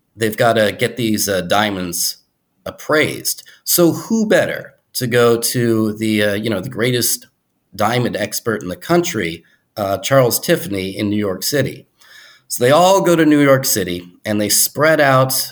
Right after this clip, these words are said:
uh, these diamonds on a, on a billiards table. And Tiffany says, like, "Okay, you know, this is gonna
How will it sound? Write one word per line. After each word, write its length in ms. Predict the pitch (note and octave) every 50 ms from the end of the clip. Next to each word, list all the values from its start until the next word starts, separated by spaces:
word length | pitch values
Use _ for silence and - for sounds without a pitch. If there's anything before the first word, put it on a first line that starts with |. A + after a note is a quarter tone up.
| - _ -
uh, 120 | G#2 G2+
these 220 | G2+ G#2 F#2+ F2+
diamonds 600 | - - A2 G#2+ G#2+ G#2 G#2 G2+ G2 G2 F#2 F#2
on 260 | F#2+ G2 G2 F#2+ F#2+ F#2+
a, 320 | F#2 F2+ F2 E2+ - _ _ _ _ _ _ _ _ -
on 100 | A2 G#2
a 40 | G2+
billiards 500 | F#2 G#2 A2 G#2+ G2+ G2+ G2 F2+ - -
table. 460 | - G2+ F#2+ F#2 F2+ G2+ G2 F#2+ F2+
And 200 | F2 E2+ - -
Tiffany 300 | - B2 A#2 - B2 A2
says, 320 | G#2+ - A2+ G#2+ G2+ F2+
like, 160 | G2+ G#2 F#2+ G2
"Okay, 480 | G#2 G2+ - - F#2+ F2+ F2+ F2 F2
you 140 | F2+ F2 F#2
know, 180 | F2+ F2+ F#2 F2+
this 80 | F2+
is 60 | -
gonna 220 | - A#2 G#2 F#2+